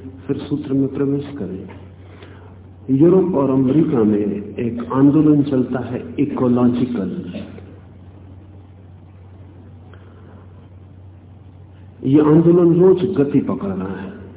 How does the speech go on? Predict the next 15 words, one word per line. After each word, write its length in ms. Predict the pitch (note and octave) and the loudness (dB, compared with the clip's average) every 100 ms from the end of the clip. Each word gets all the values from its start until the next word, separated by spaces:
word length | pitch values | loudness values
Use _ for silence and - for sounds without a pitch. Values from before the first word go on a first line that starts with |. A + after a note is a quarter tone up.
| - - - - - - - - - - - | -20 -20 -20 -20 -20 -20 -20 -20 -20 -20 -2
इस 100 | D#3+ | -2
आंदोलन 600 | D3+ C#3+ F3 F#3 F#3+ F#3+ F3+ | 0 2 4 6 6 4 2
का 140 | D#3 | 0
कहना 400 | - D#3 E3 F3+ | -2 0 2 2
है 220 | E3 D#3+ | 2 -2
कि 120 | C#3+ | -2
प्रकृति 680 | C3 C3+ D3+ E3 D3+ D#3 C#3+ | -4 -2 -2 -2 -2 -2 -2
का 260 | C3+ A#2 A#2+ | -2 -6 -4
एक 260 | C3 - - | -4 -4 -8
संगीत 540 | - B2 A#2 B2 G#2 | -4 -2 2 2 2
है, 380 | - - - - - - - - - - - - - - - - - - | -2 -6 -10 -14 -16 -20 -20 -20 -20 -20 -20 -20 -20 -20 -20 -20 -16 -8
उसे 200 | B2+ C#3 | -4 2
नष्ट 380 | B2 C3 A#2+ A#2 | 2 2 0 -4
मत 300 | A#2 A#2+ - | -4 -4 -6
करें। 320 | G2+ F2+ - | -8 -10 -12